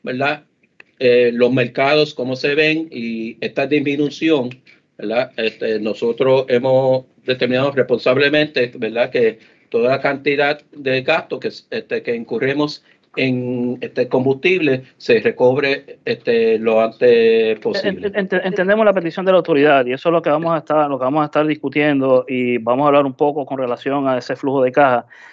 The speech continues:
Speaker 2: Me dio mil ciento ochenta y siete punto seis millones al diecisiete de diciembre. ¿Tiene la división entre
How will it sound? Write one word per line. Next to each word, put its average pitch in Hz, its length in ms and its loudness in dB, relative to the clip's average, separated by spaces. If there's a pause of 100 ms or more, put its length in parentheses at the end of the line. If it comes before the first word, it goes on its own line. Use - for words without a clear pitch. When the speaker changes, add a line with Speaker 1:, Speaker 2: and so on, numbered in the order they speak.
(340)
Speaker 2:
Me 170 160 0
dio 202 180 6
mil 180 180 -2
ciento 185 260 -6
ochenta 175 280 -6
y 160 40 -2
siete 170 220 -4
punto 165 280 -8
seis 165 180 -4
millones 160 580 0
al 135 100 -2
diecisiete 135 380 -4
de 165 60 4
diciembre. 160 420 -2
¿Tiene 160 220 -2
la 185 100 2
división 180 540 -2
entre 156 540 2